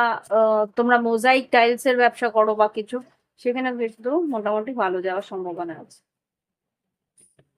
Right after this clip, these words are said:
ওকে? এই হচ্ছে গিয়ে ব্যবসা বাণিজ্যের যোগাযোগ। এবার দেখবো যারা ফ্রিল্যান্স কাজ করছে তাদের কি ঘটতে পারে। Angels, প্লিজ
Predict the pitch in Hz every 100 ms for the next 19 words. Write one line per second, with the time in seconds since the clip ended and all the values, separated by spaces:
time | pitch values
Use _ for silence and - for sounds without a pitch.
0 | _ _ _ _ _ _ _ _ _ _
1 | _ _ _ _ 240 233 277 311 - _
2 | _ _ _ _ _ - 240 240 226 -
3 | 240 262 240 214 - 214 214 214 208 233
4 | 262 320 - _ _ _ _ _ _ _
5 | _ 208 208 208 202 233 233 _ 226 220
6 | 240 220 226 214 247 233 226 220 240 240
7 | 254 262 - 240 240 - 247 - 247 220
8 | 196 196 202 220 202 208 190 - 180 185
9 | 185 - 202 _ _ _ _ _ - 214
10 | 214 208 - 240